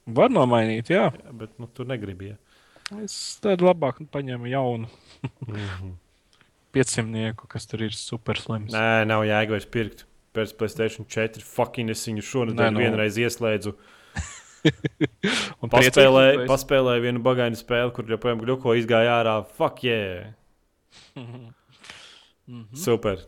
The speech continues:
Speaker 2: Labā-, labākais pirkums manā mūžā šobrīd. Nē, es joprojām viņu seksīgi izskatās, bet, nu, spēlē
Speaker 1: Mhm.
Speaker 2: tur pagaidām nav kaut kamēr man nav. Es domāju, ka man pirmdien atnāks Killzone Shad-, Shadowfall, laikam tā. Nē.
Speaker 1: Nu jā, Shadowfall.
Speaker 2: Jā, Shad-
Speaker 1: Jā, jā, jā. Grafiski viņi ir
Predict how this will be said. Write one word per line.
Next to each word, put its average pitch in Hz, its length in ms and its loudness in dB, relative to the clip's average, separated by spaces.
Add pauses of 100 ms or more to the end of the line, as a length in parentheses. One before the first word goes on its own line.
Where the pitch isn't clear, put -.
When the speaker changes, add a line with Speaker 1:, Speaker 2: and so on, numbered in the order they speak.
Speaker 2:
Labā-, 107 360 0
labākais 113 480 0
pirkums 104 320 -6
manā 107 240 -4
mūžā 110 320 -4
šobrīd. 98 460 -8 (640)
Nē, 143 120 2
es 131 80 0
joprojām 143 380 2
viņu 110 100 -4
seksīgi 120 400 -4
izskatās, - 400 -8
bet, 107 220 -8
nu, 101 80 -6 (140)
spēlē 95 500 -4
Speaker 1:
Mhm. - 20 -16
Speaker 2:
tur 92 140 -18
pagaidām 95 340 -6
nav 101 140 -4
kaut 95 100 -12
kamēr 95 240 -8
man 95 140 -8
nav. 92 160 -8
Es 117 180 -12
domāju, 127 220 0
ka 110 80 -2
man 107 80 -6
pirmdien 113 260 0
atnāks 107 460 -4 (540)
Killzone 110 380 0
Shad-, 107 280 -6 (100)
Shadowfall, 107 640 -8
laikam 101 180 -12
tā. 110 160 -12
Nē. 110 220 -8
Speaker 1:
Nu 151 160 -8
jā, 123 220 -6 (320)
Shadowfall. 113 720 -10
Speaker 2:
Jā, 131 100 -20
Shad- 131 220 -8
Speaker 1:
Jā, 117 160 -6
jā, 123 160 -8
jā. 135 100 -14 (680)
Grafiski 127 600 0
viņi 117 260 -12
ir 113 220 -10